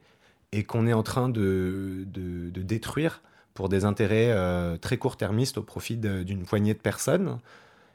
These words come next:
Et donc, euh, plutôt que de fantasmer l'idée qu'on aille se retrouver dans un endroit, euh, qui, qui a été préservé,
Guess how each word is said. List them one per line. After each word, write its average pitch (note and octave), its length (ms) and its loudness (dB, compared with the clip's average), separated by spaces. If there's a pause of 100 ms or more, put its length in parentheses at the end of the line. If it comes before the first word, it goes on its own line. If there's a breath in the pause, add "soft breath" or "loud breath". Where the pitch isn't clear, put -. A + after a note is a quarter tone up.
(120)
Et F#2+ 100 -2
donc, G#2+ 260 0
euh, F#2+ 300 2
plutôt G#2+ 280 -4
que A#2 100 0
de G2+ 160 -2
fantasmer A#2+ 760 0
l'idée G#2+ 320 0
qu'on G#2 200 -4
aille G#2 280 -2
se - 120 -12
retrouver - 640 -8
dans G#2 240 -2
un G2 280 -2
endroit, G2+ 480 2
euh, F#2 180 -2
qui, - 200 -16
qui - 200 2
a G2 40 8
été A2 220 4
préservé, G2+ 600 2